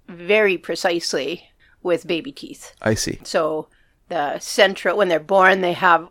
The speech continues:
Speaker 1: only gums, no teeth.
Speaker 2: Can
Speaker 1: But
Speaker 2: I, can I ask how long is a horse considered to be a, a baby? Like in our, in our
Speaker 1: Uh, that, that is something that is up for debate, and it depends on the horse's age. But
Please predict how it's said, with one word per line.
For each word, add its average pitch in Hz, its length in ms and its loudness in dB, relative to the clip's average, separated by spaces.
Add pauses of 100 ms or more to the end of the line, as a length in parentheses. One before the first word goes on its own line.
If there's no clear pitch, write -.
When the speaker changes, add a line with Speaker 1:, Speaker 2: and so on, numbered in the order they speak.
Speaker 1:
only 180 240 0
gums, 196 480 0
no 196 140 -2
teeth. 247 460 -6
Speaker 2:
Can 190 140 4
Speaker 1:
But - 180 0
Speaker 2:
I, - 40 -16
can 139 120 0
I 127 40 4
ask 131 180 0
how 139 120 4
long 120 280 6
is 113 100 -2
a 113 80 2
horse 117 240 2
considered 110 520 0
to - 80 -10
be 113 140 4
a, 82 180 4 (300)
a 127 100 6
baby? 104 520 2
Like 98 180 2
in 107 80 2
our, 107 140 2
in 113 200 0
our 98 340 0 (440)
Speaker 1:
Uh, 320 280 6 (100)
that, 277 280 4
that 254 220 6
is 240 160 6
something 240 320 2
that 208 100 2
is 208 140 4
up 202 140 4
for 208 120 0
debate, 185 440 -2
and 202 140 0
it 190 120 -6
depends 196 480 -2
on 180 340 2
the 170 200 4
horse's 175 720 -4 (120)
age. 170 720 -4
But 170 460 4